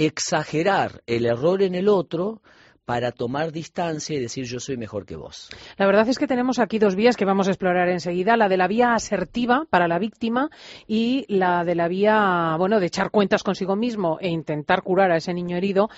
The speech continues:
Speaker 2: que es la del agresor.
Speaker 1: Correcto.
Speaker 2: Pero la verdad es que es curioso, Bernardo, mm, en realidad lo que tú describes es que esto no debe empezar. O sea que, por ejemplo, cuando empiezas una relación de pareja o empiezas a educar a un niño,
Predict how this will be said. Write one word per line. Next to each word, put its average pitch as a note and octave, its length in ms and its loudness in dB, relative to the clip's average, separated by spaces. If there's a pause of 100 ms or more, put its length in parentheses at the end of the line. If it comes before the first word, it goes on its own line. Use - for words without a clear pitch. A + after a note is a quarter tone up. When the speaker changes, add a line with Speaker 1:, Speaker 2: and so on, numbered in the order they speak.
(260)
Speaker 2:
que F3+ 100 -4
es F3 80 -4
la F#3+ 100 2
del F3 140 2
agresor. E3 520 2 (200)
Speaker 1:
Correcto. C#3 160 -4
Speaker 2:
Pero G#3 220 6
la G#3+ 100 4
verdad C#4+ 240 2
es F#4+ 120 0
que F4+ 60 0
es - 60 -4
curioso, D4 420 0
Bernardo, C#4 640 0
mm, G3 440 -2 (100)
en F#3+ 120 -2
realidad G3 360 2
lo E4 80 4
que B3 100 -2
tú C4 120 -6
describes C4+ 580 -2 (340)
es A3+ 140 -2
que - 260 -2
esto D4 380 0
no C#4+ 100 0
debe G#3+ 140 0
empezar. D3+ 520 -6 (240)
O F#3+ 40 -4
sea A3+ 160 2
que, G#3 260 -2
por G3+ 100 -4
ejemplo, G#3+ 280 -2
cuando G#3+ 180 -2
empiezas C#4+ 320 -4
una D4+ 140 -4
relación A3+ 360 -2
de G#3 80 0
pareja F#3 440 -2 (360)
o F3 320 4
empiezas G#3 320 -4
a B3 40 -2
educar G#3+ 260 0
a F#3 60 0
un F#3 100 -4
niño, F3 320 -4